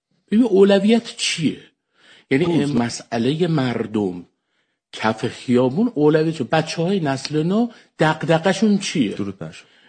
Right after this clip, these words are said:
Speaker 1: ام، اولویتشون چیزایی که ما دوست داریم، ما فکر می‌کنیم، یا اولویت اون چیزایی که نیازهای مردمه؟ طبیعتاً نمایندگان در کمیسیون‌های تخصصی بحث‌های مختلفی می‌کنن. اینکه اولویت بندی بشه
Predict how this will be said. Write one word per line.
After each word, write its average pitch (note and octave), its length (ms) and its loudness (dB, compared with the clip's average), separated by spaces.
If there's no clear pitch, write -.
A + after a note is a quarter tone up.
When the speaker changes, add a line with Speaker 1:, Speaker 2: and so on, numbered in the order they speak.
Speaker 1:
ام، B2+ 480 -2
اولویتشون E3+ 720 2
چیزایی E3+ 300 0
که E3 100 -2
ما D3 180 2
دوست E3+ 320 -4
داریم، D3+ 240 2
ما C3 160 2
فکر C#3 360 -6
می‌کنیم، F#2+ 500 -6
یا F#3 100 6
اولویت E3+ 540 4
اون G3 100 0
چیزایی E3 400 -2
که F3 120 -2
نیازهای C3+ 600 0
مردمه؟ F#2 380 -12
طبیعتاً D3+ 500 -2
نمایندگان C#3+ 720 -4
در D3 120 -2
کمیسیون‌های A#2+ 500 -2
تخصصی C#3 840 -6
بحث‌های C3 640 2
مختلفی D3+ 600 -2
می‌کنن. - 320 -18
اینکه A3+ 200 -4
اولویت D3+ 800 0
بندی C#3+ 340 -4
بشه F3 440 -6